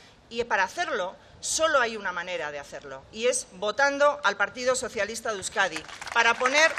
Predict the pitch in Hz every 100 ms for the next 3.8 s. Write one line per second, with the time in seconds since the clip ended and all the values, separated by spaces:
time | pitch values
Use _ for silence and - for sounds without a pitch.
0 | - 247 247 254 320 349 320 320 320 -
1 | 302 285 - 269 285 311 320 311 311 302
2 | - 294 285 247 277 285 285 294 277 254
3 | 277 269 277 269 247 240 190 170